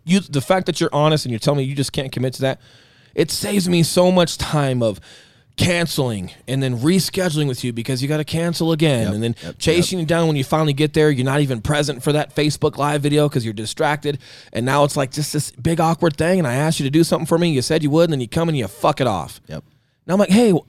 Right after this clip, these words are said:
Speaker 1: no, I'm just wishing you would have just been honest to me. So
Speaker 2: Yep.
Speaker 1: if you respect people for valuing who you are and they actually wanna reach out and do some business with you, respect that because maybe
Speaker 2: Mm-hmm.
Speaker 1: one day you will have time.
Speaker 2: Yes.
Speaker 1: And maybe that guy that asked you is a big deal
Speaker 2: Yes.
Speaker 1: <clears throat> someday. And maybe,
Speaker 2: Yeah.
Speaker 1: you, maybe you guys link up later on. So respect their time,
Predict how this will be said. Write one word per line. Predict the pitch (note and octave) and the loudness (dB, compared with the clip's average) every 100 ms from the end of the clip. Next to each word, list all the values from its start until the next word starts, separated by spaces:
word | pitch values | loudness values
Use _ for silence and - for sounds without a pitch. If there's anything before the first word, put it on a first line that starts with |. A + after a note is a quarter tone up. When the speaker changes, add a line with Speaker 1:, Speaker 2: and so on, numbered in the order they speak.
| E3 | 4
Speaker 1:
no, | G#3 C#4 A3+ | 6 6 4
I'm | F#3 | 2
just | F3+ | 0
wishing | D#3 D#3 C#4+ - C#3+ C#3+ | 0 2 2 2 0 0
you | E3+ | 0
would | F#3 | 0
have | |
just | F3 F#3 | 0 -2
been | E3+ C3 | -2 -2
honest | A#2 F#2+ - | -2 -4 -6
to | |
me. | E2+ D2+ | -8 -2
So | B2 | 2
Speaker 2:
Yep. | A2 - - - _ _ - C3 | 2 0 -18 -20 _ _ -4 -4
Speaker 1:
if | B2+ | 0
you | B2+ | 0
respect | A#2 - - G3 - | 0 -2 -2 -2 -2
people | F3 - | -2 -2
for | D#3+ A#2+ | 0 0
valuing | A2 G2+ B2 C3 B2+ | 0 0 0 0 2
who | C3 | 2
you | B2 G#2+ | 2 2
are | F#2 A#2+ D3+ | 0 0 -2
and | - A2 | -4 -4
they | |
actually | G#2 - A2 | -4 -2 -2
wanna | A2 G2+ | -2 -4
reach | A2 - | -4 -4
out | G2+ A2 | -4 -4
and | A2 | -6
do | G#2 | -6
some | G#2 F#2 | -6 -8
business | G2 A#2+ - | -8 -6 -6
with | C#3+ | -4
you, | D#3 - _ _ _ _ _ _ _ _ | -4 -6 _ _ _ _ _ _ _ _
respect | A#2+ - - G2+ - - - | -4 -4 -4 -4 -4 -12 -10
that | D2 - - - | -10 -12 -20 -6
because | E3 C#3 | -2 0
maybe | D3+ G3+ | 0 0
Speaker 2:
Mm-hmm. | D#3 | 0
Speaker 1:
one | D3+ | 2
day | D#3 | 2
you | D#3 | 2
will | F3 | 0
have | B2+ A2 | 0 -4
time. | G2 F2 _ _ | -8 -10 _ _
Speaker 2:
Yes. | - C2+ - - | -10 -8 -8 -6
Speaker 1:
And | A2 | -2
maybe | C3+ D3 | 0 2
that | C#3 | 2
guy | D3+ | 2
that | C3 | 2
asked | C#3 E3+ | 0 0
you | D#3+ | 0
is | C3 | 0
a | |
big | A#2+ B2+ | 0 0
deal | A#2+ C3+ - _ _ | 0 -2 -4 _ _
Speaker 2:
Yes. | F#2+ - - | -2 -2 -4
Speaker 1:
<clears throat> | - | -2
someday. | C#3 A2+ F#2 D2+ - | 0 0 -4 -8 -6
And | A2 | -4
maybe, | A#2+ C3+ | -2 -2
Speaker 2:
Yeah. | |
Speaker 1:
you, | C#3 | -2
maybe | B2+ B2+ B2+ | -2 -2 -2
you | |
guys | C#3 C3 | 0 0
link | B2 C3 | -2 -2
up | D3 | -2
later | C#3+ C#3 C3+ | 0 0 0
on. | D#3+ - | -2 -4
So | A#2 | -4
respect | A2 B2 - - C4 - | -2 -2 -2 -4 -6 -4
their | C3+ A#2 | -4 -4
time, | - F3+ F2+ | -6 -6 -6